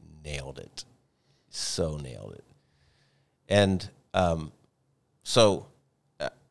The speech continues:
here's what this person said. He was saying, and this was about living together and experiencing sex before marriage.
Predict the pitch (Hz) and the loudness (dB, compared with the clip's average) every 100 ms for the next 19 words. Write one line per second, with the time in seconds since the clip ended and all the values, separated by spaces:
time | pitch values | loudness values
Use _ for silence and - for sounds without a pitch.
0 | _ - 101 117 107 104 87 - _ 85 | _ -6 0 2 2 0 -2 -4 _ -6
1 | 90 - 87 82 - 78 - 80 76 67 | -6 -6 -6 -6 -8 -10 -6 -6 -6 -8
2 | - - 82 80 78 - 80 76 - - | -16 -12 -10 -8 -10 -8 -8 -8 -10 -16
3 | _ _ _ _ _ _ _ _ _ - | _ _ _ _ _ _ _ _ _ -4
4 | 95 98 - 95 90 85 95 92 - 98 | 0 0 -2 -6 -6 -2 2 2 0 -4
5 | 90 87 80 82 82 78 78 - - 78 | -4 -6 -10 -10 -10 -10 -12 -12 -10 -10
6 | 78 - - _ _ _ _ _ _ - | -10 -12 -18 _ _ _ _ _ _ -20
7 | - - 80 73 - 76 - - - 76 | -16 -10 -10 -10 -14 -16 -14 -16 -16 -18
8 | - 78 80 - - - | -16 -14 -16 -18 -20 -20